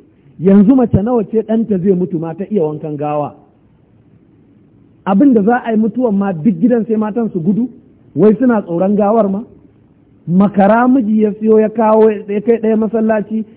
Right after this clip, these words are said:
ya kawo ɗaya gida, duk matan gida suka gudu. Makara ba gwangwala ba ce kawai da katako da aka yanko daga ƙasa arna? Amma makara, wai mutane sun gudu makara? To, a Ummu Sulaimin nan da nan sai ce wa yaro wanka, ta kintsa, ta sa shi alkafani, sai ta aje shi gefen ɗaki.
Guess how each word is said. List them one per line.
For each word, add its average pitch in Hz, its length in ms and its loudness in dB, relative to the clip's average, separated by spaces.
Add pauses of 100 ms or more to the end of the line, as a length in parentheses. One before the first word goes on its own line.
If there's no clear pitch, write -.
(120)
ya 196 120 0
kawo 220 300 2
ɗaya 214 180 0
gida, 214 240 -2
duk 185 200 2
matan 269 380 -2
gida 262 240 -4
suka 247 160 -4
gudu. 208 320 -4
Makara 196 460 -4
ba 208 120 -2
gwangwala 233 520 2
ba 240 100 -2
ce 220 140 -6
kawai 208 180 -4
da 170 100 -6
katako 196 480 -6
da 190 80 -6
aka 180 140 -8
yanko 175 260 -6
daga 143 160 -6
ƙasa 156 220 -10
arna? 180 320 -8 (600)
Amma 190 300 0
makara, 202 420 0
wai 226 120 4
mutane 208 420 0
sun 214 140 -2
gudu 214 160 2
makara? 165 380 -4 (760)
To, - 420 0
a 160 80 -12 (140)
Ummu 294 440 4
Sulaimin 190 480 0
nan 185 200 0
da 160 100 0
nan 151 240 -2
sai 160 200 -2
ce 180 80 0
wa 160 160 4
yaro 151 240 2
wanka, 131 600 0 (180)
ta 165 100 -2
kintsa, 190 440 2
ta 170 120 -2
sa 170 160 0
shi - 100 -4
alkafani, 135 600 -2
sai 151 100 2
ta - 140 -4
aje 143 220 0
shi 135 100 -8
gefen 139 380 -2
ɗaki. 117 340 -6